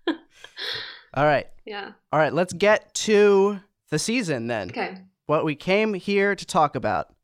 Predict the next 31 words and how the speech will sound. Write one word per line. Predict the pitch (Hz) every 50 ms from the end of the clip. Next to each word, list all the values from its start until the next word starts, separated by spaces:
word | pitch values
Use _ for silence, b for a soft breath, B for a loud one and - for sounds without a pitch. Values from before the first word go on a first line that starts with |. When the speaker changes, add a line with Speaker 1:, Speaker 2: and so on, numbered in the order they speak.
| _ _ _ _ _ _ _ _ -
Speaker 2:
Mm-hmm. | 220 202 214 214 269 330 - _ _ _ _ - -
Speaker 1:
El | 143 147 156 156 160 160 160 156 - - - -
Bachelor. | 135 123 143 170 175 180 - 202 180 165 160 147 131 110 101 - - - _ _ _ _ _ -
Um, | 160 165 165 160 160 156 156 151 156 156 151 147 147 - - 151
how | 160 170 190
do | 214
you | 233 233
think | - 233 240 247 240 - - - - _ _ _ _ _ _ _ _ _ _
Peter's | - 202 202 220 220 -
gonna | - 226 233 226
be? | 233 269 254 - - - _ _ _ _ _ _ _ _ _ _ _ -
Speaker 2:
I | 403 427 349
don't | 247 196
know. | 185 175 175 185 202
I | - -
think | - 285 277
he's | - 302 - -
gonna | 294 294 285
be | 285 285
standard. | 277 - - 208 185 190 190 180 175 175 170 190 196 - _ _ _
I | 302 339
mean, | 339 349 339
he, | - - 349 339 330 - B B B B - - - - - -
whatever. | 208 202 196 - - - 156 - -
He, | - 285 285 - -
he's, | - - - - - 269 262 254 254 240 - - - - _ _ - - -
he's | - 226 233 226 - -
okay | 214 226 269 - - 233 208 208 214 196
at | 208 180 - -
talking. | - 165 156 151 - 151 131 - 202 - - _
He | - - - 202 196 202 196 196 190 190 196 196